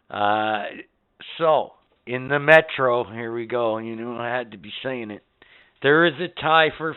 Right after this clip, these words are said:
first. Washington and the Philadelphia Flyers. They've each played sixty-eight games. They both have the exact same record. Forty-one, twenty and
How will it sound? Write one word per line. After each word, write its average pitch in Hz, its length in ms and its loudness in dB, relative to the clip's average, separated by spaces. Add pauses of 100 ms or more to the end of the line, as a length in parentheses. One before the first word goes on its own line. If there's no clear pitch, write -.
(100)
first. 135 340 -4 (520)
Washington 147 840 0
and 127 120 -10
the 107 100 -10 (160)
Philadelphia 117 800 -4 (120)
Flyers. 104 500 -8 (100)
They've 87 220 -12
each 107 200 -16 (120)
played 98 240 -14 (120)
sixty-eight 90 640 -16
games. 135 360 -12 (140)
They 92 160 -14
both 104 280 -10
have 104 220 -10
the 101 80 -16
exact 120 460 -10
same 180 220 -8
record. 143 380 -8 (320)
Forty-one, 190 640 -2
twenty 175 320 -4
and 156 100 -10